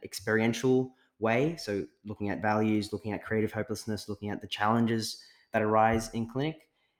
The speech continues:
And I also run one-on-one mentoring services. So you can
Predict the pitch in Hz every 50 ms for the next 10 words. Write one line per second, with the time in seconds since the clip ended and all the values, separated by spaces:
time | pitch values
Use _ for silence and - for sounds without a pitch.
0 | _ - 117 117 117 117 113 - 120 110 107 107 104 107 104 101 - 101 101 107
1 | 107 107 104 101 98 98 98 98 98 95 95 - _ _ 101 107 107 101 - -
2 | 95 95 92 92 92 90 90 - - 104 98 92 87 - 90 87 85 - - 98
3 | 98 98 - 98 98 95 95